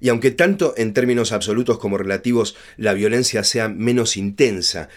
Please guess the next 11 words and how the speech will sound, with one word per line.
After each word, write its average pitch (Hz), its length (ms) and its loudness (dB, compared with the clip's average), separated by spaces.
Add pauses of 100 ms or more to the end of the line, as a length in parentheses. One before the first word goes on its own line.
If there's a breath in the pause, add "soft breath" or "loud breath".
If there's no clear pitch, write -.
(120)
que 101 100 -4
en 101 80 -2
otras 110 340 0
épocas, 95 520 -4 (220 soft breath)
nuestra 123 360 0
sensibilidad 117 800 0 (100)
es 104 160 -4
más 117 300 0
elevada 85 420 -2
que 69 140 -12
antes. - 520 -12